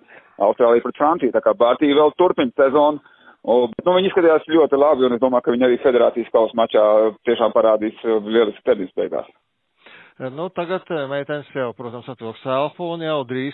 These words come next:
Speaker 2: sāks gatavoties, eh, turnīru sēriju. Eh, pavisam drīz gatavojoties jau jaunajam gadam, jaunā sezona tomēr sāksies atkal tālu no Eiropas.
Speaker 1: Nu jā, atkal, atkal Āzija, Austrālija pirmie, Ā-,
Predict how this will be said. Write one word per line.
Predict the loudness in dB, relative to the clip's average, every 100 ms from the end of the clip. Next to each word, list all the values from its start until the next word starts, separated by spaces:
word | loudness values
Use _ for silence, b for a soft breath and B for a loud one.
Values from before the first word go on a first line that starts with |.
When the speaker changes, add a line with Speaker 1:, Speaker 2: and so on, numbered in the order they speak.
| -8
Speaker 2:
sāks | -6 -6 -8 -14
gatavoties, | -12 -10 -10 -10 -10 -12 -12
eh, | -14 -14
turnīru | -14 -14 -14 -14 -14
sēriju. | -10 -8 -6 -8 -10 b b b b -16
Eh, | -16 -16 -20 -20 B _
pavisam | -18 -18 -18 -18
drīz | -14 -12 -12
gatavojoties | -16 -12 -10 -10 -10 -12 -10
jau | -10 -8 -8
jaunajam | -8 -8 -8 -8 -8
gadam, | -10 -10 -10
jaunā | -12 -12 -14 -10
sezona | -10 -8 -10
tomēr | -10 -12 -14
sāksies | -10 -12 -10 -12 -12 -16 _ b b b b -12
atkal | -6 -4 -4 -6 -4
tālu | -2 -2 -4
no | -4
Eiropas. | -4 -4 -8 -12 -20 -20 -20 B B B B -16 -4
Speaker 1:
Nu | 0 2
jā, | 4 4
atkal, | 2 2 4 4
atkal | 2 2
Āzija, | 4 4 2 2
Austrālija | 2 2 2 2 0
pirmie, | -2 0 2 0 -2 -2
Ā-, | 0